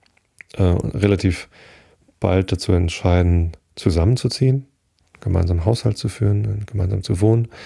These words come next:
Ähm, und als wir dann zusammen gewohnt haben, konnten wir uns auch relativ schnell dazu entschließen, ähm, zu heiraten. Denn das war für uns beide das Modell, ähm, des Zusammenlebens, das,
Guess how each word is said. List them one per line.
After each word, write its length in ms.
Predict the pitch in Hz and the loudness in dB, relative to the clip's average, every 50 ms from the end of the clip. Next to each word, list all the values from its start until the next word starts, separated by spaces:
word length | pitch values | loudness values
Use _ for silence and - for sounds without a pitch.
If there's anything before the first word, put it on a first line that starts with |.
| - - - - - - _ _ _ - - | -20 -20 -20 -20 -20 -20 _ _ _ -2 2
Ähm, 340 | 92 90 90 90 87 92 95 | 4 4 4 4 4 2 2
und 140 | 95 92 95 | 2 2 2
als 140 | 98 - - | 0 0 0
wir 80 | 92 | 0
dann 40 | 82 | -2
zusammen 280 | - 98 - 87 87 85 | -2 -2 0 2 2 2
gewohnt 360 | 85 80 90 92 101 - - | 2 2 2 0 0 2 2
haben, 240 | 101 95 92 90 - - - - - - - - _ _ - | 2 2 2 0 -4 -8 -20 -20 -20 -20 -20 -20 _ _ -6
konnten 280 | - 98 101 98 87 87 | -2 0 0 0 0 0
wir 120 | 95 98 | 0 -2
uns 160 | 98 - - 107 | -2 -4 -4 -2
auch 240 | - 95 90 - | -2 0 0 0
relativ 460 | 98 90 90 85 90 85 80 - - - _ _ _ _ _ _ _ _ _ _ | 2 2 2 2 2 0 -2 -4 -12 -20 _ _ _ _ _ _ _ _ _ _
schnell 340 | - - - 92 85 87 87 | -10 -4 0 2 4 4 4
dazu 240 | 87 85 - - 95 | 2 2 0 0 0
entschließen, 880 | 92 85 82 80 - - 90 82 - - 85 82 82 82 85 90 - - | 0 0 0 -2 -2 -2 -2 -2 0 0 0 2 2 2 0 -2 -2 -2
ähm, 260 | 92 82 82 85 80 | -2 -2 -2 -2 -4
zu 160 | - - 90 | 0 0 2
heiraten. 460 | 101 110 98 82 80 78 - 104 95 | 4 4 2 2 -2 -4 -4 -8 -8
Denn 120 | 87 85 82 | -6 -4 -2
das 280 | 90 90 - - - | -2 -4 -4 -4 -2
war 260 | 92 90 87 87 87 85 _ - - - - - - - _ | -2 0 0 0 0 -2 _ -12 -20 -20 -20 -20 -20 -20 _
für 140 | _ - - | _ -2 0
uns 160 | 87 82 - | 0 0 0
beide 400 | - - 87 98 98 90 85 85 87 | 0 0 2 4 4 4 2 0 0
das 200 | - 90 - - | -2 -2 0 2
Modell, 440 | 87 82 85 85 85 85 85 82 - _ _ _ _ _ _ _ _ _ _ _ - - | 0 2 2 4 4 4 2 2 0 _ _ _ _ _ _ _ _ _ _ _ -4 -2
ähm, 260 | 90 80 78 76 76 - _ _ _ _ _ _ _ _ - | 0 0 0 0 -2 -6 _ _ _ _ _ _ _ _ -4
des 200 | - 80 80 - | -4 -4 -2 -2
Zusammenlebens, 640 | - - 82 90 87 85 87 87 85 82 82 82 - | -4 -2 0 2 2 4 4 4 4 4 2 2 0
das, 260 | - - 82 - - | 0 -2 -2 -4 -6